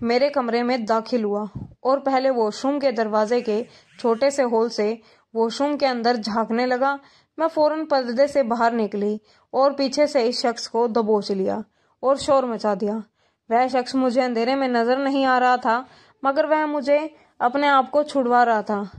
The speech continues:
चोर की आवाज़ पास से करण मेरे कमरे में आ गया। जैसे ही लाइट खोली, नौकरानी भी वॉशरूम से बाहर निकल आई। सामने खड़े शख्स को देखकर मेरे तो होश उड़ गए। वह मेरा पहला पति था,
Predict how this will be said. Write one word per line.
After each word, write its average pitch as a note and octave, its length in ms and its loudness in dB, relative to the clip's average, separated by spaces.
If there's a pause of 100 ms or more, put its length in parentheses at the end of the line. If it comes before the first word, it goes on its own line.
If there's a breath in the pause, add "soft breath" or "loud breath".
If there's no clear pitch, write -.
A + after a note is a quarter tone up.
(300)
चोर A#3+ 240 2
की B3 160 -4
आवाज़ A#3+ 420 2 (420 soft breath)
पास B3+ 360 -2
से A#3+ 260 0 (360 soft breath)
करण C4+ 280 2
मेरे C4 220 2
कमरे C4 320 0
में C4+ 120 0
आ G#3+ 140 4
गया। G3+ 280 -2 (180)
जैसे A3 300 0
ही B3 120 2
लाइट A#3 300 0
खोली, A#3+ 380 -2 (340 soft breath)
नौकरानी B3 500 0
भी C4+ 140 2
वॉशरूम B3+ 400 0
से C#4 160 0
बाहर A3+ 260 0
निकल G#3+ 340 0
आई। G3+ 240 -4 (460 soft breath)
सामने B3+ 400 0
खड़े C4+ 300 2
शख्स B3+ 380 -4
को C4 140 0
देखकर G#3 480 -2 (340 soft breath)
मेरे B3 260 2
तो C4 200 2
होश A#3 360 0
उड़ G#3+ 140 0
गए। G3+ 240 -2 (420)
वह B3 260 2
मेरा A#3 280 2
पहला A#3 400 0
पति B3 340 -2
था, G#3 280 -2